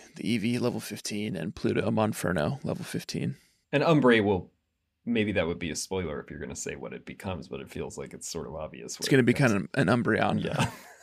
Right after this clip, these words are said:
Speaker 2: <laughs> All right, Crystal Ball. She's working on her witchcraft. She's building out her spell book. She doesn't really know what type of caster she is quite yet, so it's kind of a mix.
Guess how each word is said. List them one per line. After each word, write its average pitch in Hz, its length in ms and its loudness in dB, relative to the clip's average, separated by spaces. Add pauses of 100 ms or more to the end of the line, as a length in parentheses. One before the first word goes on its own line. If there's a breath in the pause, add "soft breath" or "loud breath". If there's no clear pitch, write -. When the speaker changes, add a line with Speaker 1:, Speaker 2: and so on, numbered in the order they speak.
(140)
Speaker 2:
<laughs> - 60 2 (2250 soft breath)
All 175 140 12
right, 151 220 12
Crystal 202 380 12
Ball. 143 680 12
She's 147 440 8
working 147 400 10
on 147 160 12
her 135 840 10 (200)
witchcraft. 151 580 10
She's 127 380 8
building 123 260 10
out 123 120 10
her 120 120 4
spell 127 380 10
book. 123 320 10
She - 220 4
doesn't 127 240 6
really 123 260 8
know 113 500 8
what 110 200 8
type 131 180 4
of - 100 2
caster - 600 2
she 233 220 0
is 247 220 0
quite 247 300 2
yet, 240 340 2 (100)
so 123 720 8
it's - 400 -4
kind 254 200 2
of 220 60 2
a 151 60 8
mix. - 680 0